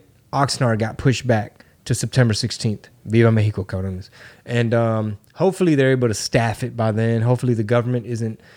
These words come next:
paying people to stay home. Uh, Addison, Texas,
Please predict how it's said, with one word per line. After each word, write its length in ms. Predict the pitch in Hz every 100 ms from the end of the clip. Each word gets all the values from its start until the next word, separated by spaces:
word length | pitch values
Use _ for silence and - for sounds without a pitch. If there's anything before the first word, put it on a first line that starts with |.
| - _
paying 240 | - 131 113
people 220 | 123 110
to 40 |
stay 200 | 101 117
home. 300 | 107 107 104 - - - _ _ _
Uh, 260 | 117 117 113
Addison, 380 | 135 156 160 160
Texas, 540 | 135 185 - 151 143